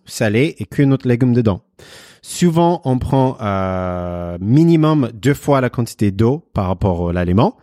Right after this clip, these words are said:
Ça, c'est très important, donner la place pour le cuire, pour éviter qu'en fait, imagine, c'est comme cuire les pâtes. Quand on met de l'aliment dans l'eau bouillante, il faut que l'eau reboue après. Parce que si l'eau, il reboue pas, les aliments, ils vont pas cuire également.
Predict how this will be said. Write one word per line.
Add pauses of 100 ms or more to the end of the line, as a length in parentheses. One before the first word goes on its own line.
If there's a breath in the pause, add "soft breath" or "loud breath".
(240 soft breath)
Ça,
c'est
très
important,
donner
la
place
pour
le
cuire, (320 soft breath)
pour
éviter
qu'en
fait, (360 soft breath)
imagine,
c'est
comme
cuire
les
pâtes.
Quand
on
met
de
l'aliment
dans
l'eau
bouillante, (320)
il
faut
que
l'eau
reboue
après.
Parce
que
si
l'eau,
il
reboue
pas, (400 loud breath)
les
aliments,
ils
vont
pas
cuire (140)
également.